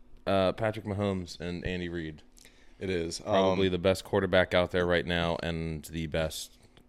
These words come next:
Speaker 1: coach.
Speaker 2: Yeah, with Travis Kelce, and it's just
Speaker 1: Yes.
Speaker 2: insane. He passed, uh, Gronk's record last night for most
Speaker 1: For, uh,
Speaker 2: touchdowns in the playoffs.
Speaker 1: Really?
Speaker 2: Yeah. He, uh, Gronk had fifteen. Uh, Kelce has sixteen now.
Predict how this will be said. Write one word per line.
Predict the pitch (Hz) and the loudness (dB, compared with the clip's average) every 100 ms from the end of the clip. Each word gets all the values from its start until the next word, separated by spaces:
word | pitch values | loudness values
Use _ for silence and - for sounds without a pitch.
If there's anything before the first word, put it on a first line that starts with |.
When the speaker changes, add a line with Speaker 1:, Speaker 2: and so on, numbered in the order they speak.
| - | -14
Speaker 1:
coach. | - 69 - - - - - | -10 -8 -10 -14 -16 -20 -12
Speaker 2:
Yeah, | 110 95 | -2 -2
with | 90 90 | 0 2
Travis | 107 95 87 | 6 6 4
Kelce, | - 85 82 80 78 | -2 -4 -4 -6 -8
and | 78 73 73 - | -8 -10 -14 -16
it's | - 82 73 - | -12 -10 -10 -12
just | - 76 - | -10 -10 -10
Speaker 1:
Yes. | 80 - | -10 -12
Speaker 2:
insane. | - - - - - - - - - - - | -12 -14 -16 -18 -20 -20 -20 -20 -20 -20 -20
He | - - | -10 4
passed, | 113 107 104 - | 10 10 10 6
uh, | 98 92 | 6 6
Gronk's | 107 104 101 | 6 6 6
record | 104 98 95 | 4 4 4
last | 87 82 - | 2 2 0
night | 85 82 - - - - - - - - - | -2 -2 -6 -20 -20 -20 -20 -20 -20 -20 -8
for | - | -2
most | 92 87 82 | 4 4 6
Speaker 1:
For, | |
uh, | 98 | 4
Speaker 2:
touchdowns | 80 90 82 | 6 2 2
in | 82 | -4
the | 80 | -2
playoffs. | 87 87 87 - - - - - | 0 0 0 -4 -14 -16 -8 2
Speaker 1:
Really? | 110 127 90 78 | 6 6 6 2
Speaker 2:
Yeah. | 87 85 80 - | -2 0 0 -2
He, | - 104 | 4 6
uh, | 92 95 | 6 4
Gronk | 95 95 95 | 4 2 2
had | 90 | -4
fifteen. | - 98 - 87 82 82 - - - | -2 -2 -2 -6 -6 -10 -16 -12 -4
Uh, | 85 | -4
Kelce | 80 85 85 | -2 -4 -2
has | 82 | -4
sixteen | - 85 - 85 85 | -4 -6 -8 -8 -6
now. | 82 | -8